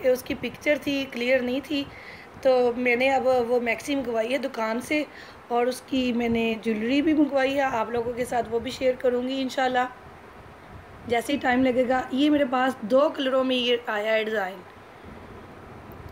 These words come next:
एक light पिस्ता पे है, मैं वो भी आपके साथ share करती हूँ। ये रेडीमेड है party wear। उम्मीद है कि आपको ये, अ, बहुत पसंद आएगा। ये इसके center में ऐसे है,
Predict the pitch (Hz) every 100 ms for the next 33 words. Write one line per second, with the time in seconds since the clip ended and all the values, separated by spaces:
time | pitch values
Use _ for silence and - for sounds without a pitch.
0 | - - - - - 269 269 277 247 254
1 | 247 262 - 262 233 226 214 220 254 277
2 | 277 247 269 247 262 262 240 254 233 226
3 | 226 285 294 311 240 220 269 294 285 294
4 | - 226 220 269 254 233 - - - -
5 | - - - - - - - - - -
6 | - - - - - - - - - -
7 | - - - - - - - - 262 269
8 | 302 311 320 277 233 - 285 277 269 -
9 | 254 240 233 214 277 277 269 240 240 233
10 | 226 240 254 285 - 294 277 240 240 302
11 | 285 220 262 233